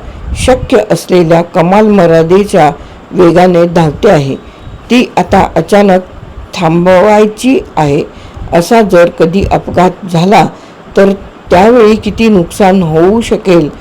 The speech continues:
या संशोधनासाठी घेण्यात येणारी ही चाचणी आहे. अर्थात यात असलेल्या धोक्याचा विचार करून माणसांना या गाडीत बसवलेलं नाही. डोकं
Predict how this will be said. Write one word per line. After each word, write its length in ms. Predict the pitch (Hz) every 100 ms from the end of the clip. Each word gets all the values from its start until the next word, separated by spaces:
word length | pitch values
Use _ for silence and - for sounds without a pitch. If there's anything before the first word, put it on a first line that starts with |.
| - - -
या 260 | 175 160 143 - - -
संशोधनासाठी 1040 | 180 175 170 240 233 220 208 202 175 170 196
घेण्यात 400 | 180 165 185 208 -
येणारी 480 | - 170 202 196 156 147 - - - 202
ही 140 | 214
चाचणी 540 | 208 170 - 185 247
आहे. 240 | 208 143 127 - - - -
अर्थात 520 | 147 175 226 240 240
यात 240 | 175 175 175 - 165
असलेल्या 580 | - 190 220 170 143 135 - - - 170
धोक्याचा 540 | 170 - 220 214 226
विचार 440 | 196 170 - 190 185 -
करून 320 | 165 196 165 - - - - -
माणसांना 720 | 170 160 165 240 233 208 185
या 380 | 185 131 175 190
गाडीत 340 | 170 165 185 - - - - - - -
बसवलेलं 760 | 196 202 247 233 196 170 196 220
नाही. 300 | 165 139 123 - - - - - -
डोकं 400 | 165 170 170